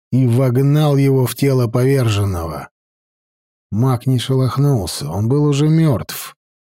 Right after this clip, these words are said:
Жить продолжало только его сердце. Три стальных острия вонзились глубоко в пол. Раздалось шипение, из раны полезла какая-то зелёная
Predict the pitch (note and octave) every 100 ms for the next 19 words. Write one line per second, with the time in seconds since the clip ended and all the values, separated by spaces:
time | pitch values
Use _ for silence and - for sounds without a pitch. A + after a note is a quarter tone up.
0 | _ D#2+ D#2 D#3 F#3 - D#3+ D#3 D#3 C#3+
1 | E3 F3+ D3+ C#3 D#3+ C#3+ D3 D3+ C#3 -
2 | D#3 C3+ G#2+ F2+ D#2 C2 - _ _ _
3 | _ _ _ _ - G2 B2 - B2+ C#3
4 | C3+ C3+ - B2 C3 C#3+ C#3 C3 B2+ A2+
5 | D3 C#3 A#2+ A2+ B2+ B2 A#2 C3+ A#2+ -
6 | - B2+ F#2+ D#2 - _ _ _ _ _
7 | _ _ _ _ - G#2+ C3 A2+ C3 A#2+
8 | G#2+ - G2 F#2+ C#3+ D#3 D3+ D3 C#3+ B2
9 | - F#2+ G#2 G2+ A#2+ D3+ D3+ C#3+ B2+ C3
10 | C#3+ C3+ C3+ A#2 A#2 C3+ C3+ B2 A#2 A2+
11 | B2 C3 C3 A#2+ A#2